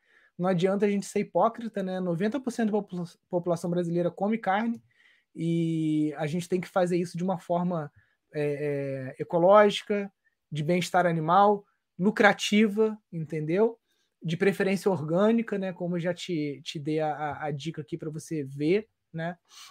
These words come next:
Com certeza o que eu te falo é, você vai ter uma valorização muito maior e o custo pra você, eu quando fiz o certificado orgânico aqui, ele me custava cinquenta reais por mês, era nada, entendeu? Então não é uma coisa que,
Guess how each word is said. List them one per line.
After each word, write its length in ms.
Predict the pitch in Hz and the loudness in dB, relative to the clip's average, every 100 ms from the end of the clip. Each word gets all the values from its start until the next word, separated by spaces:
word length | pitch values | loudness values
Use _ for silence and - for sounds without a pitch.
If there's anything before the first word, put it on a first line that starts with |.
| - _ _ _ _ - | -20 _ _ _ _ -4
Com 200 | 160 190 | 2 2
certeza 360 | 214 175 185 175 | 4 4 2 2
o 20 | |
que 60 | |
eu 40 | 175 | -2
te 80 | - | 2
falo 220 | 170 214 | 4 6
é, 140 | 185 | 4
você 240 | 143 139 151 | 2 -6 -6
vai 140 | 147 | -4
ter 100 | 160 | -2
uma 140 | 160 | -2
valorização 580 | 156 165 175 165 160 185 | 2 4 2 2 -2 -2
muito 240 | 175 208 208 | -4 -2 0
maior 400 | 180 160 214 262 _ _ _ - | 2 4 2 0 _ _ _ -4
e 100 | 190 | -2
o 80 | 175 | 0
custo 440 | - 254 302 269 | 6 10 10 6
pra 140 | 226 214 | 2 2
você, 340 | 214 220 202 - | 2 2 2 0
eu 200 | 185 240 | 8 8
quando 220 | 254 233 214 | 8 0 -2
fiz 280 | 220 196 | -2 -4
o 240 | 175 165 151 | -2 -4 -4
certificado 500 | - 170 - 175 170 | -8 -8 -4 -4 -2
orgânico 380 | 160 170 170 156 | -4 -4 -6 -8
aqui, 340 | - 254 262 _ _ _ | -4 -6 -6 _ _ _
ele 160 | 175 185 | 0 2
me 140 | 196 | 2
custava 380 | 220 196 220 208 | -2 0 0 0
cinquenta 420 | - 208 220 233 | -2 -4 -2 -2
reais 320 | 247 226 214 - | 0 2 0 -2
por 180 | 202 | -4
mês, 320 | 175 185 170 - | -4 -4 -6 -10
era 160 | 165 185 | -6 -4
nada, 500 | 180 185 160 143 160 151 | -2 -2 -2 -8 -12 -16
entendeu? 440 | 143 147 165 175 | -10 -6 -4 -4
Então 200 | 170 175 | -2 -4
não 120 | 180 | -2
é 60 | 185 | -2
uma 140 | 202 | -2
coisa 280 | 196 190 175 | -2 -6 -6
que, 260 | - 175 | -10 -12